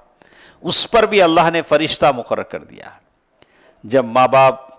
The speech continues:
शोहर और बीवी मिलते हैं तो फरिश्ता अल्लाह से पूछता है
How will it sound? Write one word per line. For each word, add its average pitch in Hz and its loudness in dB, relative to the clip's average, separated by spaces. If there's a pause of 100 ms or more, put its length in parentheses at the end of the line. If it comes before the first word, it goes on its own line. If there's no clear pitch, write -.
(300)
शोहर 131 0
और 123 2
बीवी 131 -6
मिलते 139 -4
हैं 139 -4 (360)
तो 123 -4
फरिश्ता 127 0
अल्लाह 131 -2
से 131 -10
पूछता 127 -4
है 113 -2